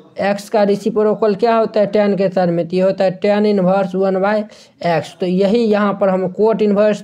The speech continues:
three by two है, तो इसको हम चेंज करेंगे तो tan inverse two by three हो जाएगा, ठीक है। अब देखिए tan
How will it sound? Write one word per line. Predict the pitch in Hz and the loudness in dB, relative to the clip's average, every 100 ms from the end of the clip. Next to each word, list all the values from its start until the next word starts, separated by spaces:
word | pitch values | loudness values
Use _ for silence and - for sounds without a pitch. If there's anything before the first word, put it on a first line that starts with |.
| - | -6
three | 226 220 | -2 2
by | 208 202 202 | 2 0 0
two | 208 | 0
है, | 160 127 | 0 -2
तो | - - _ 185 | -8 -20 _ -8
इसको | 180 226 | -2 0
हम | 208 | 0
चेंज | 202 214 208 | 0 0 0
करेंगे | 214 202 202 | 0 0 0
तो | 196 | -2
tan | 180 208 202 | -2 0 0
inverse | 202 202 190 | 0 0 0
two | 202 | 0
by | 208 233 226 | 0 -2 -4
three | - 185 | -2 0
हो | 170 | 2
जाएगा, | 165 156 156 | 0 -2 -2
ठीक | 208 214 | -2 0
है। | 269 262 254 - _ _ | 0 0 -4 -20 _ _
अब | 202 214 | -2 2
देखिए | 190 175 - 147 127 117 - - _ _ _ _ _ _ _ _ _ _ _ - - _ _ _ _ _ _ _ | 2 0 -2 -4 -4 -4 -12 -20 _ _ _ _ _ _ _ _ _ _ _ -20 -20 _ _ _ _ _ _ _
tan | 226 202 156 | 0 2 0